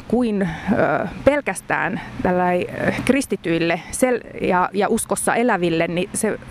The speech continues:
se on semmonen jotenkin meidän kulttuurissa läsnä oleva, ö, elementti, että meidän on jo, voi olla hyvin vaikea ajatella sellaista asiaa kuin olla armollinen itselle.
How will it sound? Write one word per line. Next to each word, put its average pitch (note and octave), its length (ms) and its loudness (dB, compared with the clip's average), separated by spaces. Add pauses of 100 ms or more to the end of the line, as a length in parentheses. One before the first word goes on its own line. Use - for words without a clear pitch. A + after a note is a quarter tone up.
(140)
se B3 220 0
on C#4 160 2
semmonen G3 480 0 (760)
jotenkin B3 240 4
meidän A#3 140 0
kulttuurissa G3 720 0
läsnä A3 360 0
oleva, F3+ 400 0 (1300)
ö, - 40 -4 (840)
elementti, F#3+ 760 -2
että G#3 180 0
meidän A3 320 2
on A3+ 180 2
jo, B3+ 120 2 (180)
voi C4 100 2
olla C4 120 0
hyvin B3+ 380 0
vaikea G#3 580 0 (320)
ajatella F3 600 0
sellaista F3+ 680 0 (160)
asiaa F3 440 -2
kuin F3 360 -2
olla A#3 260 0 (120)
armollinen F#3+ 840 0
itselle. - 720 -2